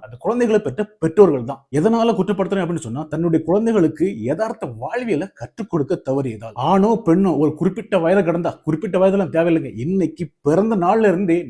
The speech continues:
நம்ம தான், அதாவது பெற்றோர்கள் தான் நம்முடைய குழந்தைகளை பொத்தி பொத்தி பாதுகாக்கணும். ஒவ்வொரு காலகட்டத்திலையும் நம்மளுடைய குழந்தைகளுடைய மனநிலை என்ன and அவங்களை சார்ந்திருக்கிறவங்க யாரு, எப்படி, எங்க போறாங்க அப்படிங்கிறத ஃபுல் டீட்டெயிலும் தெரியல அப்படின்னு சொன்னா, சத்தியமா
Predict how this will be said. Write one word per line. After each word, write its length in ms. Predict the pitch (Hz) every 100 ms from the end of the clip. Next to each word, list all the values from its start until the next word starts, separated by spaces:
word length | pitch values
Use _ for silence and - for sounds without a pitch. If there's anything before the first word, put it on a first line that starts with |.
| 110
நம்ம 340 | 135 202 190
தான், 180 | 190 -
அதாவது 280 | 127 147 147
பெற்றோர்கள் 520 | - 147 143 226 170 147
தான் 120 | 202
நம்முடைய 260 | 165 143 135
குழந்தைகளை 400 | 165 220 190 147 - _ _ -
பொத்தி 280 | 190 - 247
பொத்தி 320 | - 190 220
பாதுகாக்கணும். 520 | 165 170 160 117 101 - _
ஒவ்வொரு 420 | 110 151 208 240
காலகட்டத்திலையும் 760 | 170 165 214 208 208 180 160 170
நம்மளுடைய 280 | 147 151 143
குழந்தைகளுடைய 600 | 160 190 208 202 170 175
மனநிலை 500 | 131 147 208 220 165
என்ன 320 | 135 190 196 202
and 240 | 139 160 160 -
அவங்களை 240 | 139 160 160
சார்ந்திருக்கிறவங்க 680 | 151 180 196 202 196 196 131
யாரு, 320 | 127 175 208 196 131
எப்படி, 420 | 143 - 202 180
எங்க 300 | 143 190 202
போறாங்க 320 | 175 196 190 196 -
அப்படிங்கிறத 480 | 143 180 156 175 147 -
ஃபுல் 280 | - 240 262 143
டீட்டெயிலும் 540 | 190 214 233 202 202 -
தெரியல 320 | 160 214 202 214
அப்படின்னு 240 | 165 147
சொன்னா, 180 | 135 190 165 _ _ _
சத்தியமா 520 | - 151 - - 226